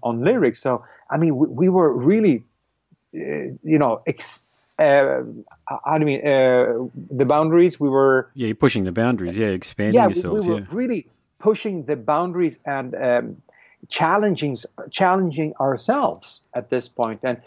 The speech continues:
Speaker 1: I mean, this tour was a game changer. Also, that led up to the, the fact that we did another tour a year later, a, a headline tour, m-, that we also had to postpone.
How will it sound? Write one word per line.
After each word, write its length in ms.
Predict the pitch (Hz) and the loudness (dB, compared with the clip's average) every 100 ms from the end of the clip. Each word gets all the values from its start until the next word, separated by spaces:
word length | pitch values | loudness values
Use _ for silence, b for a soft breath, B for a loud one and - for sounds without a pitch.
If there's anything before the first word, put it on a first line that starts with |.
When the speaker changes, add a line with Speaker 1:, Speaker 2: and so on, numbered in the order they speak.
| b b | b b
Speaker 1:
I 60 | |
mean, 220 | 139 147 117 | 0 0 2
this 200 | 220 - | 0 0
tour 400 | 202 202 151 - | 0 2 2 -2
was 280 | 135 214 180 | 0 0 -2
a 60 | |
game 260 | 120 120 110 | -6 -6 -8
changer. 500 | 101 117 104 - - _ _ - | -12 -16 -16 -16 -18 _ _ 0
Also, 540 | 180 214 180 147 - - | 2 2 2 0 -2 -6
that 120 | 139 | 0
led 180 | 151 143 | 2 4
up 260 | 143 147 - | 2 0 -10
to 120 | 139 | -6
the, 200 | 127 127 | -4 -4
the 120 | 127 | -6
fact 320 | - 139 135 | -2 0 0
that 140 | 127 107 | -6 -6
we 240 | 123 117 _ - | -4 -6 _ -4
did 140 | 139 | -4
another 500 | 120 120 147 240 233 | -2 -2 0 2 2
tour 420 | - - 120 120 | 0 -2 -2 0
a 60 | 120 | 0
year 220 | 123 117 | 2 2
later, 480 | 120 226 190 113 - - | 4 2 4 2 0 -12
a, 240 | - - | -14 -10
a 40 | 117 | -2
headline 420 | 180 240 165 110 | 0 2 0 -2
tour, 360 | - 107 101 - _ _ _ _ _ _ _ - | -8 -10 -10 -12 _ _ _ _ _ _ _ -10
m-, 140 | 156 - _ - 151 147 | -10 -10 _ -14 -10 -2
that 160 | 156 | 2
we 100 | 151 | 6
also 340 | 160 170 165 143 | 6 4 0 -4
had 220 | 143 135 | -4 -6
to 80 | 123 | -10
postpone. 800 | - 147 127 - 214 208 147 | -4 -4 -4 -4 -2 0 -2